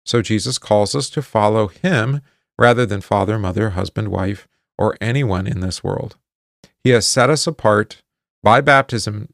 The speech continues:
that in his church we might have all good things the Lord gives us to share. Holy baptism, the preaching of the gospel, holy absolution,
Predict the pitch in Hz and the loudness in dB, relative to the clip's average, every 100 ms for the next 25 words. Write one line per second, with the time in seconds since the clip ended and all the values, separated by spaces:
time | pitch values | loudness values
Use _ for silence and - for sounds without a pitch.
0 | _ 104 104 107 110 107 120 170 - - | _ 0 0 0 -2 0 0 0 -2 2
1 | 196 135 - 107 110 107 110 - 123 139 | 2 2 -2 -2 0 2 2 2 4 4
2 | 151 165 170 165 113 113 107 110 101 101 | 4 0 0 0 0 0 2 2 2 0
3 | 104 110 - - 135 - 160 107 90 _ | -2 -6 -6 -10 -10 0 0 0 -4 _
4 | _ _ _ 98 90 104 143 139 139 147 | _ _ _ -4 0 2 2 0 -4 -4
5 | 147 - _ - - 95 - 87 90 117 | -8 -12 _ -14 -6 -6 -4 -8 -2 0
6 | 135 139 - 139 135 _ _ - 104 95 | 0 -2 -4 -4 -6 _ _ 0 2 2
7 | 90 - 95 107 143 - 147 143 | -2 -4 -2 0 0 -2 -4 -4